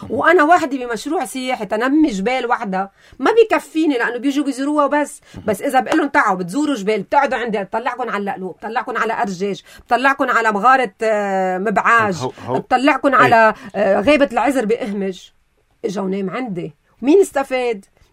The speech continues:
Speaker 2: استفادت أهمج، استفاد اللقلوق، استفادت جيش، استف-، استفادت المناطق.
Speaker 1: مهم.
Speaker 2: فإذا يعني كل مكان بيقتضي إنه يفكر فيه تبعًا لمقومات هذا المكان.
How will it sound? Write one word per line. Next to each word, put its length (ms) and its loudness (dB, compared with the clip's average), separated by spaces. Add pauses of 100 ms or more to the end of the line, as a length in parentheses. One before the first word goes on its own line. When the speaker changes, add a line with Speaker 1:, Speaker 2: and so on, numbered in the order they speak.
(100)
Speaker 2:
استفادت 480 -6
أهمج، 200 -10
استفاد 400 -10
اللقلوق، 360 -8
استفادت 520 -10
جيش، 180 -10
استف-، 380 -18
استفادت 500 -10
المناطق. 640 -2
Speaker 1:
مهم. 100 -20 (240)
Speaker 2:
فإذا 800 2
يعني 320 -4 (460)
كل 320 2 (180)
مكان 760 -2 (220)
بيقتضي 500 0
إنه 220 -4
يفكر 480 -6
فيه 400 -12 (200)
تبعًا 320 4
لمقومات 880 -4
هذا 280 -4
المكان. 360 -8